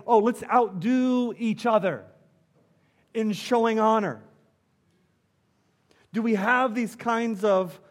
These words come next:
affections? Zwingli once said, he said, "When you sow seeds of contentiousness, at the same time you banish love." When you die, will you be known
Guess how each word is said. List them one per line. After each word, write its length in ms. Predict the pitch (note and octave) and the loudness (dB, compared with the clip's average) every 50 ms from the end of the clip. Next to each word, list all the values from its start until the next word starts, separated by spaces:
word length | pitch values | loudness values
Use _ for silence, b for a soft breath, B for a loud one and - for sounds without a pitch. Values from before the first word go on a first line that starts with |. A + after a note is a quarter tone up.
| b b b b b _ | b b b b b _
affections? 960 | - F3 - - A#3+ G#3 - - - - - - - - - - - - - _ _ _ _ _ _ _ _ _ _ _ _ _ _ _ _ - - - F3 | -8 -8 -4 -2 -4 -4 -4 -6 -14 -18 -20 -20 -20 -20 -20 -20 -20 -20 -20 _ _ _ _ _ _ _ _ _ _ _ _ _ _ _ _ -20 -20 -16 -12
Zwingli 420 | C#3 F3+ G#3 A3 A3 G#3+ G#3 F#3+ | -6 -2 -2 0 0 0 0 0
once 260 | F3+ F3 F3+ F3 - | 0 -2 -4 -6 -6
said, 200 | - D3+ D#3+ D3+ | -6 -4 -4 -4
he 120 | D#3 F3+ F3 | -4 -6 -8
said, 300 | F3+ F#3+ F3 D#3 D3+ D3 B B B B | -6 -4 -4 -4 -4 -6 B B B B
"When 180 | _ F3 F3+ F#3 | _ -6 -6 -4
you 180 | G3 A#3 C4 G3+ | -4 -4 -4 -6
sow 280 | - - B3+ A#3 G#3+ | -4 -4 -2 -2 -2
seeds 440 | F#3 - - - A3+ A3+ A#3 G#3 G3+ | -2 -6 -10 -10 -8 -8 -8 -8 -10
of 120 | G3 - | -12 -12
contentiousness, 760 | - - F#3 D#3+ - F#3+ G3 F3+ - F3+ D3 - E3+ D3+ C#3+ F#3 | -10 -10 -10 -10 -8 -8 -10 -10 -10 -14 -14 -12 -12 -12 -10 -10
at 100 | F3 F3 | -12 -12
the 80 | E3+ | -14
same 360 | D3+ - - A3 G#3+ A3 G#3 | -18 -14 -12 -10 -8 -8 -10
time 500 | G3 G3+ - G#3+ F#3 D#3+ D3+ C#3+ C#3 D3 | -10 -12 -10 -10 -8 -6 -6 -6 -8 -10
you 180 | E3 D#3 F3+ E3+ | -12 -12 -12 -12
banish 920 | C3+ A2 G#2+ A2 - E3+ E3+ E3 D#3+ D#3+ D3 C3+ A#2 G#2+ - - - - _ _ | -12 -14 -16 -10 -6 -6 -4 -4 -4 -4 -6 -6 -6 -10 -16 -20 -20 -20 _ _
love." 440 | - C#3 B2 B2 A#2+ A2+ A2 G2+ G2 _ _ _ _ _ _ _ _ _ _ _ _ _ _ _ _ _ _ _ _ _ _ _ _ _ _ _ _ _ _ _ _ _ _ _ _ _ _ _ _ _ _ _ _ _ _ | -14 -12 -10 -10 -12 -12 -18 -20 -20 _ _ _ _ _ _ _ _ _ _ _ _ _ _ _ _ _ _ _ _ _ _ _ _ _ _ _ _ _ _ _ _ _ _ _ _ _ _ _ _ _ _ _ _ _ _
When 140 | - D#3 E3 | -14 -10 -8
you 120 | F3+ F#3 | -8 -10
die, 480 | E3 D3 E3 D3+ D3 D3 C3+ B2 A#2 A2 B2 A#2+ A2 F#2+ _ _ _ _ _ _ _ _ _ _ _ _ _ _ _ b b b b b | -6 -4 -2 -2 0 -2 -2 -4 -6 -10 -14 -20 -20 -20 _ _ _ _ _ _ _ _ _ _ _ _ _ _ _ b b b b b
will 140 | D3 D#3+ D#3 | -4 -4 -4
you 180 | D#3 E3+ G#3 | -4 -4 -6
be 160 | G#3 F#3 G#3+ G3 | -6 -6 -6 -6
known 640 | F3+ F3 E3+ E3 D3+ C3+ A#2+ A#2+ D3+ F3+ E3+ D3+ | -4 -4 -4 -4 -4 -6 -6 -8 -10 -14 -16 -20